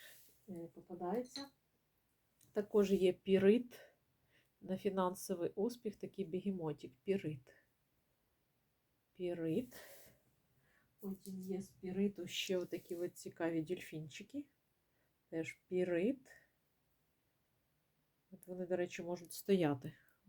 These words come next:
Так от теж цікаво. От, як статуетки.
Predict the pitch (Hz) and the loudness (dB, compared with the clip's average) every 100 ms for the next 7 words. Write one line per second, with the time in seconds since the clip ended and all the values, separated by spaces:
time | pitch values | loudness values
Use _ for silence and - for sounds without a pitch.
0 | 190 - - - 160 151 - - - _ | -16 -14 -14 -12 -6 -4 -4 -8 -12 _
1 | _ _ - - _ - - - - 220 | _ _ -10 -10 _ 4 4 4 2 2
2 | 233 - - - - 151 165 - - 175 | 2 0 -6 -14 -8 -6 -8 -12 -8 -6
3 | - - - 180 185 160 143 - | -6 -10 -10 -8 -2 0 0 -4